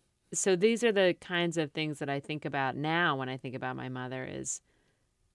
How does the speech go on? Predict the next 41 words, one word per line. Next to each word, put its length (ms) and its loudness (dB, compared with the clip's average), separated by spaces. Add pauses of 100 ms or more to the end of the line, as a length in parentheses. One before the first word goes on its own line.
(220)
"Holy 280 0
God, 300 -4
this 200 -8
is 160 -10
a 100 -6
job. 420 -6
This 180 -2
is 80 -4
a 60 -2
job 260 -2
for 120 -14
fools. 500 -8 (340)
Th-, 220 -6
this 260 -6
is 140 -4
no 340 2
win 220 0
situation. 640 -6
Nobody 340 0
gets 160 -6
out 140 -2
of 40 -6
this 160 -6
thing 160 -8
alive." 420 -8 (600)
And 520 0 (460)
you 140 -4
just 280 0
hope 280 0
that 160 -2
you 120 -4
get 240 -2
to 60 -8
have 300 -4
that 160 -2
whole 240 -2
second 400 -4
act 280 -6
with 140 -10
your 100 -6
children 440 -6